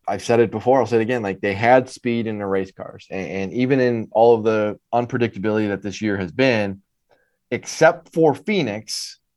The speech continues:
they really haven't been outside of a race. Like, they haven't, they haven't been in the mix. Like,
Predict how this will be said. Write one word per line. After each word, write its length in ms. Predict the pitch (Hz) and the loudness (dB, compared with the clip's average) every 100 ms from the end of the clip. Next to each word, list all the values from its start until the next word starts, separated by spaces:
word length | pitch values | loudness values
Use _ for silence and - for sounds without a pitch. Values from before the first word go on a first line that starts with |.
| _ _ _ _ | _ _ _ _
they 100 | 107 | -8
really 360 | 95 113 147 131 | -4 0 2 2
haven't 380 | 131 127 113 95 | 2 0 0 -4
been 160 | 117 | -4
outside 420 | 107 - - 98 | -4 -6 -4 -2
of 80 | 95 | -2
a 60 | 95 | -4
race. 400 | 123 131 - - | -4 -6 -10 -10
Like, 140 | 90 | -6
they 100 | 101 | -4
haven't, 600 | 101 123 127 104 104 110 | 2 2 2 0 -6 -2
they 100 | 107 | -2
haven't 340 | 113 135 123 98 | 2 0 0 -4
been 140 | 120 | -4
in 140 | 113 101 | -4 -6
the 60 | |
mix. 440 | 101 147 113 - 98 | -4 -4 -4 -6 -2
Like, 240 | 95 92 | -2 -4